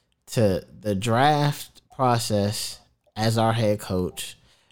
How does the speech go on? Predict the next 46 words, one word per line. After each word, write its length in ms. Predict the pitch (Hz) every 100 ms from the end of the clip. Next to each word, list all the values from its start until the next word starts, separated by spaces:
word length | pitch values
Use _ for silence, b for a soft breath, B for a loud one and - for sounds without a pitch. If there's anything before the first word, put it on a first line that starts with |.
| _
drafts 580 | - 110 135 156 147 -
whatever 440 | 120 131 123 117 117
quarterback 540 | - 110 110 98 98
he's 160 | 107 101
gonna 240 | 101 95
get, 280 | 87 85 82
'cause 120 | 92
I 80 | 95
don't 140 | 107
even 180 | 110 107
trust 300 | 101 110 -
him 60 | 101
to 80 | 95
do 180 | 101 98
that, 280 | 90 85
because 360 | - - 95 92 b b b b
what 380 | 104 113 123 - - - - -
intangible 880 | 131 107 - 131 123 107 95 95 95
must 240 | 101 -
he 120 | 107
have 320 | 104 117 82 80
for 120 | 98
you 140 | 101
to 80 | 92
draft 400 | 82 101 85 -
him? 240 | 87 90 - _ _ _ _ _ _ _ _ _ -
'Cause 80 | 120
that's 200 | 131 117
another 320 | 107 110 95
thing. 320 | 101 95 92
I'm 180 | 107 107
a 40 |
big 200 | 92 107
intangible 540 | 92 95 113 107 90 92
guy. 300 | 90 82 - - _ _ _ _ _ _ -
Give 140 | 160 214
me 120 | 202
the 100 | 160
best 280 | 135 135 113
out, 300 | 107 104 123
give 100 | 214
me 120 | 247
the 80 | 220
best 260 | 160 143
football 460 | - 131 107 98 87
players. 520 | - 80 76 - -